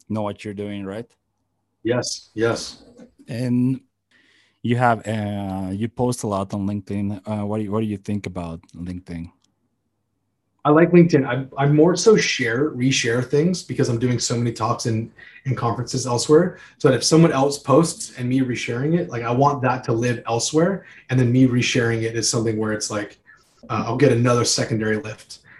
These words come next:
Speaker 2: Now, if you post original content on LinkedIn and it does well, then I would take that and go to Facebook, vice versa. Post something original content on Facebook, does well, cool. Go repurpose that on, on, uh, LinkedIn.
Speaker 1: Awesome.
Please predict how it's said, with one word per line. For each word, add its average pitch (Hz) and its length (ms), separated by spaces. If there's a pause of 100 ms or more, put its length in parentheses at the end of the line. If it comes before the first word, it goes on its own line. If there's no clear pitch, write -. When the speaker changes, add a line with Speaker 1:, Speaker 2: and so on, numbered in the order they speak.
(120)
Speaker 2:
Now, 135 140
if 131 100
you 139 80
post 165 320
original 139 340
content 131 380
on 117 80
LinkedIn 120 280
and 127 100
it 110 180
does 117 260
well, 147 340 (280)
then 139 100
I 131 80
would 117 140
take 143 260
that 123 180
and 123 80
go 120 120
to 113 100
Facebook, - 560
vice 120 220
versa. 107 460 (100)
Post 143 240
something 135 180
original 120 400
content 120 400
on 110 100
Facebook, 180 540 (480)
does 127 220
well, 131 320
cool. 123 240
Go 123 180
repurpose 131 600
that 120 160
on, 107 340 (340)
on, 107 280
uh, 104 180
LinkedIn. 104 460 (2250)
Speaker 1:
Awesome. 95 440